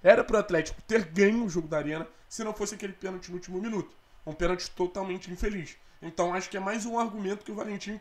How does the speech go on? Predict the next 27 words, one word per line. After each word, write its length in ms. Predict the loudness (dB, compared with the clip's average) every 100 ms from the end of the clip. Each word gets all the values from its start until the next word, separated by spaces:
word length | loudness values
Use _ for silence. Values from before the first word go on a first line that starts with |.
| -4
pode 300 | -4 -4 -2
trazer. 460 | -2 0 0 -2 -4 -18 -20 -20 -20 -12
E 140 | -4 -2
levando 340 | 0 0 0
em 40 | -2
consideração 600 | -4 -2 0 0 -2 -6
também 320 | -6 -8 -8
o 100 | -8
co-, 400 | -8 -8 -2 0 0
o 100 | -2
que 160 | 2 2
o 80 |
clube 340 | 2 -4 -4 -8 -16 -8
quer, 340 | -4 -2 -4 -14 -20 -20 -20 -20 -18
que 120 | -4 -2
é 140 | 0
ver 240 | 0 -2 -4
o 60 | -2
Valentim 420 | -2 -4 -10 -12
com 80 | -10
o 40 |
elenco 200 | -10 -10
completo, 480 | -10 -4 -2 -2 -4
ainda 160 | -6
faltam 280 | -4 -4 -2
várias 280 | -2 -2 -4
peças. 420 | -2 0 0 -2